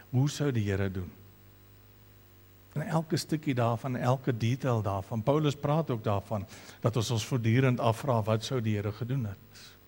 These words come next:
Hoekom? Want ek wil hom glorie bring. Ek wil hom eer bring.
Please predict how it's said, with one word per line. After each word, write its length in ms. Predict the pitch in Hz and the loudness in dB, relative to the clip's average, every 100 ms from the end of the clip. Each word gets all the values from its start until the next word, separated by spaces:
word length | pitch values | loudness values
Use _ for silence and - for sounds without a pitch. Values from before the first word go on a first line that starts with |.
| - - - - - - - - - | -20 -20 -20 -20 -20 -20 -20 -20 -6
Hoekom? 220 | 156 165 123 | -2 0 2
Want 180 | 120 | 2
ek 80 | 117 | 2
wil 120 | 110 | 2
hom 140 | 107 101 | 2 2
glorie 480 | - 151 143 123 101 | 0 0 2 2 -2
bring. 280 | 92 87 78 - - - - - - - - - - - - - | -4 -8 -14 -20 -20 -20 -20 -20 -20 -20 -20 -20 -20 -20 -10 -4
Ek 160 | 117 | -2
wil 100 | 117 | 2
hom 140 | 110 127 | 2 2
eer 320 | 139 123 104 | 2 4 2
bring. 220 | 98 - | -4 -10